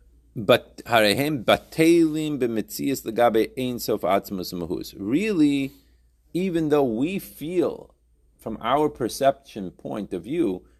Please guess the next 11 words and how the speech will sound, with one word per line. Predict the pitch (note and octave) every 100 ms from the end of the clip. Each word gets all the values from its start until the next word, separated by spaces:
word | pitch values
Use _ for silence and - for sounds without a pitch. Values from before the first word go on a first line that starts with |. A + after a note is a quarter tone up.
| _
we | F#2+ A#2 D#3
feel | - D3+ C3+
to | - F#2+
be | G2+ C3+
this | A#2 A2+
way, | - F3 B2+ A#2 B2 _ _ _ -
Be'emes, | - - D#3 F3+ E3+ D3+ -
we're | C3+ A2+
batel, | G#2 - C3+ E3 - C#3 A#2 G#2+
we're | G2+
nullified | G#2 A2+ B2 - D3+ D#3